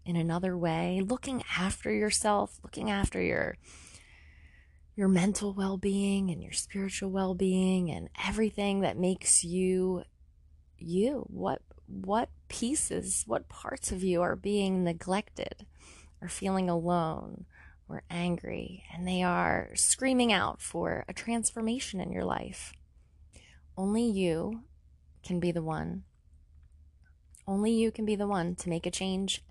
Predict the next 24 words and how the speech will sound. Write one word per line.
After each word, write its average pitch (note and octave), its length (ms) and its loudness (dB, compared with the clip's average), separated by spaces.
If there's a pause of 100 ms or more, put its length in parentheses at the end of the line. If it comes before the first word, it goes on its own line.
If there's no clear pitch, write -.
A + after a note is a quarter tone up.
(560)
and F3 520 -2 (680)
be G#3 180 2
able G#3 200 0
to G#3+ 640 0
thank F#3 320 2
yourself F3+ 380 -2
for G3+ 200 -4
it - 140 -4
later. - 460 -4 (200)
That C4 220 0
is B3+ 200 0
the A#3+ 60 -10
question. F3+ 640 -2
What B3+ 220 2
can D4+ 180 -2
you D4+ 180 0
do A#3 500 -2 (200)
today A#3+ 720 0 (1040)
that G3 140 -4
you F#3+ 260 0
will E3+ 180 0
thank D#3+ 480 0
yourself - 600 -6
for D#3 500 -6